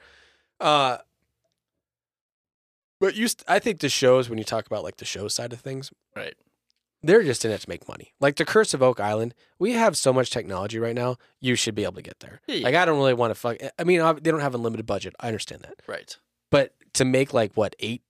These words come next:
Speaker 1: ten seasons out of this, and they're not really discovering anything?
Speaker 2: Yeah. I,
Speaker 1: Eh.
Speaker 2: I hear ya. I
Speaker 1: Eh.
Speaker 2: hear ya.
Speaker 1: Uh, but yeah, I, I, I don't know. I, I, I feel like with as much technology that we have today, if it's not, if it's not debunked,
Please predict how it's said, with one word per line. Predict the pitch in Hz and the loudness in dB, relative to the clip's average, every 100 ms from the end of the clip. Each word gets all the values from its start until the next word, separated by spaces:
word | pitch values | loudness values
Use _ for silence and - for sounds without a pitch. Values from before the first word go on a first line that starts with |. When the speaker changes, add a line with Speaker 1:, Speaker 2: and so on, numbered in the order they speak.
| _ | _
Speaker 1:
ten | - 123 | -4 -4
seasons | 120 117 123 131 | -2 -4 -4 -2
out | 127 143 | -2 -2
of | |
this, | 139 151 - | 0 0 -2
and | 107 | -4
they're | |
not | 101 117 123 | -4 -6 -4
really | 117 | -6
discovering | 104 - 113 131 | -4 -6 -4 -4
anything? | 147 151 160 175 _ _ _ _ _ _ | -2 -2 -4 -8 _ _ _ _ _ _
Speaker 2:
Yeah. | 120 92 - _ - | -8 -8 -10 _ 0
I, | 143 | 4
Speaker 1:
Eh. | 220 - | 4 2
Speaker 2:
I | 139 139 | 2 4
hear | 165 | 4
ya. | 113 110 | 0 -6
I | - 139 | -4 4
Speaker 1:
Eh. | |
Speaker 2:
hear | 202 220 | 6 6
ya. | 151 123 _ _ _ _ _ _ _ _ _ - | 4 -2 _ _ _ _ _ _ _ _ _ 2
Speaker 1:
Uh, | 139 135 123 110 69 _ _ _ _ _ _ _ _ _ 170 | 2 4 0 -2 -10 _ _ _ _ _ _ _ _ _ -2
but | 175 | 0
yeah, | 196 147 | 2 2
I, | 127 | 2
I, | 135 - _ _ - | -2 -8 _ _ 0
I | 156 | 2
don't | 175 | 4
know. | 123 | 4
I, | 110 135 151 | 2 2 2
I, | 156 | 2
I | 156 156 | 2 0
feel | - 196 | 2 4
like | 180 147 | 4 2
with | 139 | 0
as | 131 120 | 0 0
much | 131 - | -2 -2
technology | 147 123 113 120 117 | -6 -4 -4 -4 -4
that | 110 | -6
we | 104 | -6
have | 101 104 | -8 -10
today, | 110 113 120 131 _ _ _ - | -8 -8 -8 -10 _ _ _ -14
if | 117 | -6
it's | 113 - | -4 -4
not, | 123 131 143 | -2 0 -2
if | 143 _ _ _ _ - | -6 _ _ _ _ -10
it's | 139 - | -6 0
not | 190 165 | 0 0
debunked, | 135 120 113 110 | 0 2 2 -2